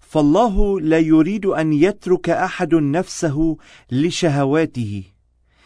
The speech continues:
كما يفعل الوثنيون الذين لا يعرفون الله. وهو لا يريد أن يسيء أحد إلى أخيه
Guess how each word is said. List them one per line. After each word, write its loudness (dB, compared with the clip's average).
كما 0
يفعل 2
الوثنيون 0
الذين 0
لا 2
يعرفون -2
الله. -2
وهو 2
لا 4
يريد 4
أن 0
يسيء 0
أحد -2
إلى -2
أخيه -6